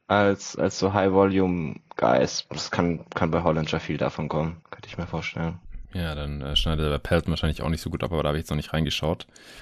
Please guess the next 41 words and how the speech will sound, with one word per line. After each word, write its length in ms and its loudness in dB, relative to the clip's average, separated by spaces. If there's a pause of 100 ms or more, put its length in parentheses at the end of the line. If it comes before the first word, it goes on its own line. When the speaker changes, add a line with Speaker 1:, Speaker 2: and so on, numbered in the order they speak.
(380)
Speaker 2:
Okay, 300 4
dann 180 4
kommen 200 6
wir 80 10
mal 180 8
zum 560 4
nächsten 480 2
Spieler. 520 0 (200)
Äh, 400 -4
vier 340 0
haben 140 2
wir 80 4
hinter 240 0
uns, 240 -4
das 120 -10
heißt, 180 -4
sechs 340 0
haben 60 2
wir 60 2
noch 120 0
vor 260 2
uns, 280 2 (160)
wobei, 380 6
äh, 220 2
wir 60 -2
es 100 -4
da 120 -6
wahrscheinlich 300 -10
jetzt 140 -14
auch 120 -14
immer 320 -10 (100)
kürzer 400 -8
halten 240 -10
können. 300 -2 (160)
Malachi 600 8
Branham 880 6
von 680 6
den 340 6
Ohio 500 0
State 640 0
Buckeyes. 1120 6